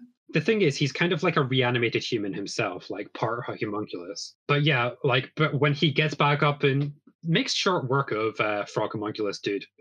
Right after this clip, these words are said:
apparently the little frogs do nothing else afterwards. I guess, like, they, they did their job. And then as he defeats, uh, Evil Frog Dude, like, we learn the, the reason his voice is so high, his voice is ridiculously high, is because he's actually, like, a tiny frog person inside the bigger frog person body.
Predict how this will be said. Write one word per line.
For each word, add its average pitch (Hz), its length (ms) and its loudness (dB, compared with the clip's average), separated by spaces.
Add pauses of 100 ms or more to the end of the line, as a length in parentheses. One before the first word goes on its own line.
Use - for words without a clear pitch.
apparently 196 340 2
the 165 120 2
little 151 240 2
frogs 123 440 0
do 123 180 -2
nothing 107 420 -4
else - 340 -12 (360)
afterwards. 113 640 0
I 120 100 -4
guess, 123 240 0
like, 139 220 -2 (280)
they, 151 160 4
they 202 160 4
did 160 180 0
their 117 140 2
job. 104 340 -4 (160)
And 139 160 2
then 135 180 4
as 139 160 2
he 160 80 4
defeats, - 600 -4
uh, 110 420 -4
Evil 110 240 -2
Frog 131 320 0
Dude, 123 300 0 (220)
like, 123 280 0
we 127 180 2
learn 127 640 2
the, 110 320 0 (160)
the 123 80 2
reason 143 320 2
his 127 160 -2
voice 123 220 0
is 123 120 -4
so 135 100 2
high, 131 260 0
his 110 140 -2
voice 117 240 -2
is 101 100 -4
ridiculously 107 520 -2
high, 113 140 -4
is 107 140 -4
because - 260 -2
he's - 140 -4
actually, 120 260 0
like, 120 140 2
a 127 40 -2
tiny 113 360 -2
frog 110 320 -4
person 113 320 -4
inside 107 280 -2
the 104 60 -4
bigger 104 260 -2
frog 104 200 -6
person 110 220 -4
body. 101 280 -4